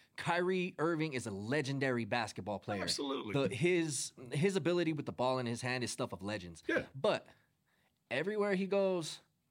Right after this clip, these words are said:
Speaker 1: turmoil follows.
Speaker 2: It does.
Speaker 1: I don't understand this move. I really don't. Dallas got a firsthand view after the trade deadline of what the Kyrie Luka experiment was gonna look like.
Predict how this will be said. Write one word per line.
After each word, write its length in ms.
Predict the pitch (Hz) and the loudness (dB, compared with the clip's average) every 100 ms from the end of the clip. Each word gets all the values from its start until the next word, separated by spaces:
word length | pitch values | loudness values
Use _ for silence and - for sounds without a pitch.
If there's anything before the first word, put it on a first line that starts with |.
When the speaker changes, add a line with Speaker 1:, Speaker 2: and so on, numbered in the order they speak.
| - - | -14 -2
Speaker 1:
turmoil 400 | 160 156 139 117 | 2 2 2 0
follows. 440 | 110 95 80 - - | -2 -4 -6 -16 -12
Speaker 2:
It 120 | 90 | -4
does. 380 | 101 92 - - - _ _ _ 180 | 0 0 -2 -6 -16 _ _ _ 0
Speaker 1:
I 100 | 254 | 2
don't 140 | 285 | 2
understand 400 | 254 202 220 202 | 2 2 2 2
this 100 | 131 | -2
move. 160 | 101 80 _ _ _ - | -6 -10 _ _ _ -2
I 140 | 185 | 2
really 500 | 220 156 175 233 214 | 2 2 2 2 0
don't. 300 | 160 202 120 - - - 127 | 2 2 2 -4 -20 -14 -2
Dallas 440 | 165 185 220 196 - | 2 4 2 0 2
got 340 | 180 156 - _ _ _ _ _ _ _ - | 4 4 0 _ _ _ _ _ _ _ -4
a 80 | 131 | -4
firsthand 720 | - 202 214 - 190 175 147 113 | 0 2 2 2 2 2 0 0
view 300 | 175 151 135 | 2 2 2
after 240 | 143 143 | 0 0
the 100 | 120 | -4
trade 280 | - 214 165 | 0 2 4
deadline 480 | 143 127 123 117 120 - - - | 2 2 0 0 -4 -16 -10 -4
of 140 | 135 | 0
what 160 | 151 151 | 0 -2
the 60 | |
Kyrie 420 | - 175 165 156 151 | -2 2 4 2 2
Luka 300 | 196 233 156 | 0 2 2
experiment 500 | - - 123 117 101 | 2 0 0 0 -4
was 120 | 104 | -4
gonna 180 | 117 107 | -4 -4
look 180 | 104 101 | -4 -4
like. 260 | 95 - | -6 -6